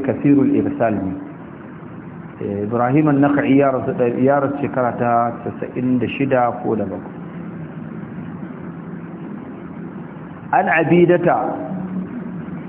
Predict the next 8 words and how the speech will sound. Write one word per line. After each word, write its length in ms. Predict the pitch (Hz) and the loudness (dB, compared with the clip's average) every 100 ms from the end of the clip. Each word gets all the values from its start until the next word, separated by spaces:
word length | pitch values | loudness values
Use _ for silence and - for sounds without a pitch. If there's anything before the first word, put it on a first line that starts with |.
| - - | -6 4
shine 560 | 170 170 160 156 151 | 6 8 6 6 4
Abidata 480 | 113 131 156 160 156 143 | 4 6 6 6 4 4
Salmani, 640 | 131 117 127 127 127 123 127 | 2 4 4 4 4 4 2
Abidata 480 | 120 131 151 147 143 | 0 4 6 4 4
ibn 160 | 139 131 | 4 4
Amr 400 | 123 156 151 139 - - - - - - | 4 4 4 2 -2 -6 -8 -10 -4 -2
As-Salmani. 880 | 120 - 117 117 127 143 147 147 147 143 143 143 285 285 285 - - - - - - - - - - - - - - - - - - - - 120 | -2 0 2 4 6 6 6 6 8 8 6 4 2 -2 -6 -10 -14 -16 -16 -16 -16 -16 -16 -16 -16 -16 -16 -14 -14 -12 -12 -12 -12 -14 -4 -2
As-Salmani, 880 | 120 - 120 120 135 147 147 147 | -2 0 0 4 6 6 6 6